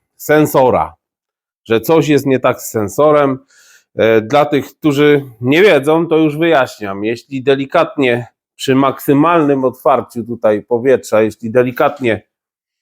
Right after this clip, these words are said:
będziecie się zaciągać, to nic się nie dzieje.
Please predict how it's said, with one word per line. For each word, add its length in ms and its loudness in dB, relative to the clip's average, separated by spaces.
będziecie 420 0
się 140 0
zaciągać, 680 0
to 100 2
nic 220 2
się 120 4
nie 160 4
dzieje. 360 -2